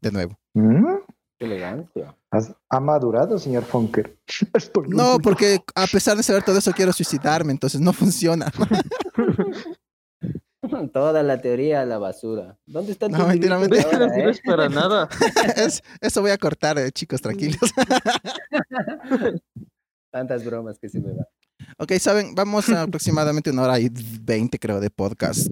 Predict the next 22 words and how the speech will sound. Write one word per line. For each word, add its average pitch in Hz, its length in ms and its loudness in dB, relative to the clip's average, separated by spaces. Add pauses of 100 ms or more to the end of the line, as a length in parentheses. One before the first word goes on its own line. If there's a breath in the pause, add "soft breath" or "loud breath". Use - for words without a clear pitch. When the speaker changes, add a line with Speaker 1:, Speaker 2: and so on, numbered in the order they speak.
Speaker 1:
Podemos 175 320 0
ir 175 80 0
cerrando. 180 640 0
Si - 160 -8
quiere, 147 300 0
amigo 131 440 0
Slaftar, 131 460 -2
cerrar 117 260 -2
el 113 140 -4
tema, 123 400 -2
dar 117 160 -2
unas 113 160 -2
últimas 107 300 -6
conclusiones, 139 1000 -4
recomendaciones, 151 1040 -6 (680 soft breath)
darnos 147 300 -4
tus 147 140 -10
redes 254 800 0 (380)
y 123 280 -6
ya, 101 140 -2
pues, - 420 -8
vámonos 113 440 -2